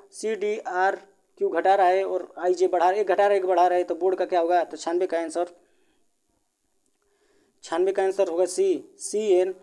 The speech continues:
B का सी बढ़ाइए, फिर घटाइए, एन का ओ, ओ घटाइए, फिर ए का बी बढ़ाइए, फिर आर का क्यू घटाइए, फिर D का ई बढ़ाइए। चलिए question number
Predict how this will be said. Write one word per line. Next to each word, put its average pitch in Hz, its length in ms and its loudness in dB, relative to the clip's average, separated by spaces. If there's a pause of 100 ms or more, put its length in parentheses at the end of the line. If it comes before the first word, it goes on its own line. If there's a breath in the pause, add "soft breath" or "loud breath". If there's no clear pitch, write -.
(140)
B 302 160 -4
का 196 120 2
सी 202 480 -6
बढ़ाइए, 185 340 4
फिर 190 160 -2
घटाइए, 175 380 2
एन 190 80 2
का 180 100 -2
ओ, 170 180 -2 (840)
ओ 180 160 2
घटाइए, 170 440 0 (680)
फिर 185 180 0
ए 208 60 0
का 202 100 4
बी 196 120 0
बढ़ाइए, 190 400 4
फिर 190 220 -4
आर 190 220 0
का 185 100 -2
क्यू 185 160 -8
घटाइए, 185 400 2
फिर 180 180 -6
D 170 140 -2
का 175 80 -2
ई 165 100 -4
बढ़ाइए। 147 280 -4
चलिए 165 200 -6
question 180 280 -6
number 147 260 -6